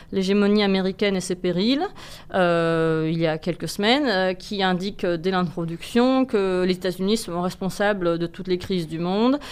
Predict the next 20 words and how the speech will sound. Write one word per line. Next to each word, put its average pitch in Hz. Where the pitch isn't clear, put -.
et 190
notamment 190
de 190
fomenter 185
des 180
révolutions 185
de 175
couleur 180
à 160
travers 165
le 160
monde 220
et 175
qu'il 196
faut 208
mettre 180
fin 202
à -
cette -
situation. 160